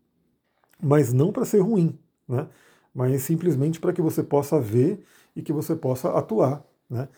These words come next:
Naquela dor, naquela questão que tava ali, quietinha, que de repente Júpiter e Urano foi lá e falou, "Ó, olha pra isso", né? Bom, isso fica forte porque, novamente, né,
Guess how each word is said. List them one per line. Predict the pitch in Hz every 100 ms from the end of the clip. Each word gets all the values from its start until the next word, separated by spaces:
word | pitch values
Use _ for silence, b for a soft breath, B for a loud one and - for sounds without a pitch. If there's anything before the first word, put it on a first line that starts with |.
| b b
Naquela | - 123 123 139
dor, | 123 139 156 123
naquela | 113 - 123
questão | 139 - 131
que | 143
tava | 147 139 156
ali, | 123 151
quietinha, | 156 160 160 156 175
que | 196
de | 156
repente | 160 156 156 156 131
Júpiter | 156 156 156
e |
Urano | 143 147 170
foi | 160
lá | 139 175
e |
falou, | 185 170 127
"Ó, | 151 -
olha | 131 160
pra | 160 196
isso", | 110 - - _ _ -
né? | 120 135 B B B B B B B B B B -
Bom, | 302 190
isso | 196 269
fica | 185 196 240
forte | - 226 202
porque, | 190 151 190 196
novamente, | 220 285 220 -
né, | 147 185